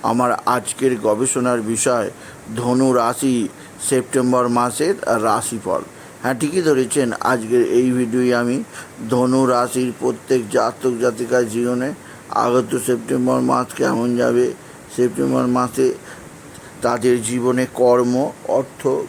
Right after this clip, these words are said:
বিদ্যা, প্রেম বা লাভ রিলেশন, বিবাহিত জীবন, শরীর স্বাস্থ্য, জীবিকা, পিতামাতা, শত্রু, জীবনের প্রত্যেকটা দিক নিয়ে আমি এই ভিডিও আলোচনা করব। আপনি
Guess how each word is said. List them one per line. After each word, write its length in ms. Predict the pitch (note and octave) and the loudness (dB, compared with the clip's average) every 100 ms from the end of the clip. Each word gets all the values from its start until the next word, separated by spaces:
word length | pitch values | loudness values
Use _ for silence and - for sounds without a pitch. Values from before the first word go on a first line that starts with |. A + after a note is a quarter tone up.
| A2 | -6
বিদ্যা, 440 | B2+ A#2+ A2 B2+ B2+ - - - - - | -4 -4 -2 0 0 -4 -14 -20 -20 -2
প্রেম 280 | C3 C3 B2+ C3+ | 2 4 2 0
বা 120 | A#2+ B2 A#2+ | 0 2 2
লাভ 180 | A2+ A2+ | 0 0
রিলেশন, 460 | B2+ B2+ B2+ B2+ B2 C3+ - | -2 0 0 0 -4 -6 -8
বিবাহিত 460 | A#2+ B2 B2+ A#2+ C#3 A#2+ | -2 0 0 0 0 0
জীবন, 300 | B2 A#2+ B2+ C#3 - - - - - | 0 0 -2 -4 -12 -20 -20 -12 -2
শরীর 300 | B2+ B2+ B2+ - | 0 0 -2 0
স্বাস্থ্য, 400 | B2+ B2 - C#3+ A#2+ | -2 -2 -2 -2 -2
জীবিকা, 480 | A2 B2 B2+ A#2+ C3+ B2+ - - - - - | -2 -2 -2 0 0 0 -6 -14 -18 -20 -6
পিতামাতা, 680 | - A#2+ C3 B2+ B2+ A2+ B2+ B2+ - | -4 0 0 0 -2 -2 -2 -4 -2
শত্রু, 440 | B2 - - C3+ C#3 - - - - | -2 -4 -4 -2 -2 -6 -18 -18 -6
জীবনের 460 | C3 C#3 C#3 C#3 C#3 | 0 2 4 2 0
প্রত্যেকটা 560 | C#3+ C#3 - D#3+ C#3+ D3+ A#2+ G2+ | 0 -2 0 -4 0 0 0 -2
দিক 160 | C3 B2+ | -6 -4
নিয়ে 180 | C#3 D#3 E3+ | -2 -2 -2
আমি 260 | - C3 C3 | -2 0 0
এই 120 | B2+ B2 | 0 0
ভিডিও 320 | A#2+ A#2 B2 A#2 | -2 0 2 2
আলোচনা 340 | A2 A#2 A2+ G#2+ | 0 -4 -6 -6
করব। 200 | G#2 G2+ G#2+ - - - - - | -6 -8 -10 -16 -20 -20 -12 -4
আপনি 180 | B2 C3+ | 0 2